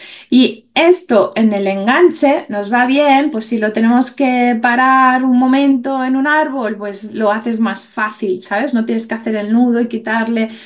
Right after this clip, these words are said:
la argolla, ¿vale? Es más sencillo. Si os fijáis, es muy fina,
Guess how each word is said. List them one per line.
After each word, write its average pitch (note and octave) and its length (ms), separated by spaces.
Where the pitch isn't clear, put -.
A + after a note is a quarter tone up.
la A3+ 300
argolla, B3 680
¿vale? G#3+ 240
Es A3+ 120
más G3+ 160
sencillo. G3+ 800
Si - 120
os D#4 100
fijáis, G4 800
es D4 220
muy E4+ 240
fina, B3+ 640